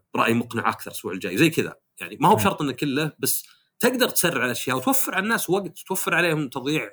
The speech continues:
Speaker 1: يعني وقتهم وإرباكهم. بس إنك تقعد ومقدمات وسواليف وإعادة في الموضوع. في ناس سبحان الله إذا جاي يختصر الموضوع يقول نفس الموضوع اللي قاله قبل، مو باختصار يعني. يعني يقول لك واحد، اثنين، ثلاثة، أربعة،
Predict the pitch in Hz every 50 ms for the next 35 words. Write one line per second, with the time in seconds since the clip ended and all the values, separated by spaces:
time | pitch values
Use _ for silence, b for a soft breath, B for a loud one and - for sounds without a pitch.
0 | - _ _ 107 95 95 101 98 95 95 98 - _ _ _ _ _ _ - 117
1 | 151 151 - - - 123 123 123 123 117 110 104 104 101 98 101 139 143 127 -
2 | - - 101 95 95 98 101 - 180 185 165 - 220 226 190 160 131 151 165 160
3 | - - 139 127 123 127 127 - 151 127 123 139 147 156 160 165 160 156 156 147
4 | - - - - 151 147 143 143 143 160 170 165 165 160 160 151 - - - -
5 | _ _ _ _ _ _ _ _ _ _ _ _ _ _ _ _ _ _ _ _
6 | _ _ _ _ - 240 220 156 160 151 - 135 - 156 147 143 143 135 127 143
7 | 160 156 156 151 127 104 101 - 185 202 214 214 190 - - - b b b b
8 | b b - - - - 185 190 190 160 147 139 190 202 202 - - - 196 170
9 | 165 165 165 165 160 180 196 214 160 139 135 135 180 175 185 180 - 170 151 139
10 | 135 120 123 113 120 110 110 - 98 92 113 170 175 - - - - 120 - 85
11 | 80 82 82 _ _ _ _ _ - 104 120 127 170 165 151 - 170 165 - 160
12 | 160 151 156 151 156 160 147 151 143 202 208 - -